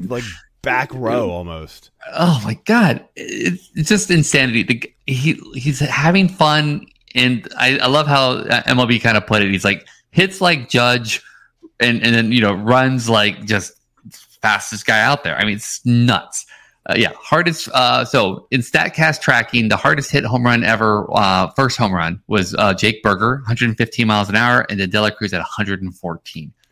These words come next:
Speaker 2: I know we need to move on, but geez, I could talk about De La, I mean, we could literally have a De La Cruz this podcast.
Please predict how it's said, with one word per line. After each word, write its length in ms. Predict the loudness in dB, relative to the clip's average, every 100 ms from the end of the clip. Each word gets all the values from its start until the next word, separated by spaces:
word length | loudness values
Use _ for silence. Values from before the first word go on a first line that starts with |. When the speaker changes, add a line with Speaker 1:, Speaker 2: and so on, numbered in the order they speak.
| -20 -20 _
Speaker 2:
I 80 | 0
know 140 | 2 2
we 80 | 2
need 80 | 4
to 60 |
move 180 | 4 4
on, 180 | 2 0
but 220 | -4 -6
geez, 420 | -6 -2 0 -2
I 100 | -4 -4
could 120 | -2
talk 140 | -2
about 140 | -2 -2
De 100 | -2
La, 100 | -2
I 60 | -2
mean, 180 | 0 0
we 100 | 0
could 160 | 0
literally 340 | 2 2 2 0
have 80 | 0
a 20 |
De 140 | 2 0
La 120 | 0
Cruz 500 | -2 -2 0 0 -2
this 140 | -4
podcast. 760 | -2 0 0 -2 -4 -4 -8